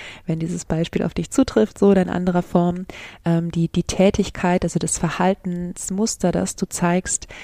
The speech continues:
in Momenten, in denen du dir eigentlich mehr Leichtigkeit wünschst, ist Grübeln. Und das hält dich davon ab, wirklich, ähm, ja, diese Zeit auch mit deinen Freunden zu genießen. Also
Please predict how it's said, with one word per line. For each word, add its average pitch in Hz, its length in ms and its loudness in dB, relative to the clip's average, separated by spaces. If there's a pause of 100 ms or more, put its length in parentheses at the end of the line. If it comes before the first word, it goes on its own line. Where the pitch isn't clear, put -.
(220)
in 214 160 4
Momenten, 185 760 2
in 175 180 -2
denen 175 140 0
du 170 40 2
dir 165 140 2
eigentlich 170 300 -2
mehr 175 120 2
Leichtigkeit 165 540 -2
wünschst, 175 420 -2 (320)
ist - 160 -2
Grübeln. 196 640 2 (340)
Und 185 140 2
das 208 220 2
hält 196 200 4
dich 190 120 -2
davon 180 300 0
ab, - 280 0 (380)
wirklich, 190 600 4
ähm, 170 300 0
ja, 185 160 0
diese 175 200 0
Zeit 202 380 2
auch - 160 0
mit 190 160 0
deinen 175 140 2
Freunden 180 440 -6
zu - 140 -8
genießen. 175 540 -6 (1120)
Also 170 340 2